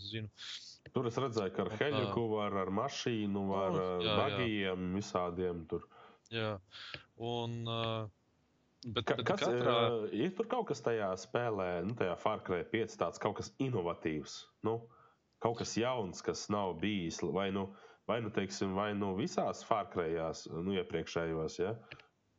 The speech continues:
Speaker 2: Vai nu arī kaut, nu, teiksim, salīdzinoši ar citām spēlēm, kaut kas tāds saudabīgs. Nu, da jebkas, nezinu, tur, nu, varbūt kaut kāda stratēģija vai, vai gudrāki tie A I, tie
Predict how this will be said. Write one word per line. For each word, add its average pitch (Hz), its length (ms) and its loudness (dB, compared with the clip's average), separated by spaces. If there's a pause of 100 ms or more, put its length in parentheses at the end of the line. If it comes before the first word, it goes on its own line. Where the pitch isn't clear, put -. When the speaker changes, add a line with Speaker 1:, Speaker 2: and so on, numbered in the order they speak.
(120)
Speaker 2:
Vai 120 280 0
nu 117 120 2
arī 117 280 0 (300)
kaut, 95 360 0
nu, 123 240 0
teiksim, 95 340 -2
salīdzinoši 98 640 0
ar 98 60 -10
citām 95 320 0
spēlēm, 87 400 -2
kaut 92 240 0
kas - 140 -6
tāds 82 340 -2 (1040)
saudabīgs. 80 640 -2 (1800)
Nu, 170 140 2
da 139 140 2
jebkas, 120 500 -2
nezinu, 95 360 0
tur, 85 220 0 (1400)
nu, 117 180 0
varbūt 95 360 0
kaut 90 160 0
kāda 80 140 0
stratēģija 95 840 0
vai, 92 160 2 (480)
vai 87 200 0
gudrāki 90 640 0
tie 85 180 0
A 87 160 2
I, 101 260 0
tie 92 240 0